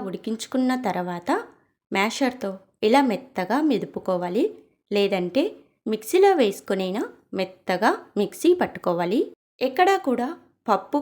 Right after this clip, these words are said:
కనిపించకుండా ఇలా బాగా మెత్తగా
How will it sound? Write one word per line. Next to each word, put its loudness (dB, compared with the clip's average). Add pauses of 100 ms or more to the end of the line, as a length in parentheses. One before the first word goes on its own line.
కనిపించకుండా -2 (560)
ఇలా 4 (140)
బాగా 4 (100)
మెత్తగా -2